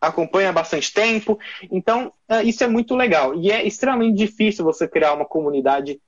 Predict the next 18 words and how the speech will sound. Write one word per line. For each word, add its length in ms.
de 240
tecnologia 680
que 120
goste 400
sobre 220
celulares, 520
porque 540
falar 240
sobre 240
celular 400
é 60
o 120
nicho 440
do 100
nicho 400
do 120
nicho, 500
né? 200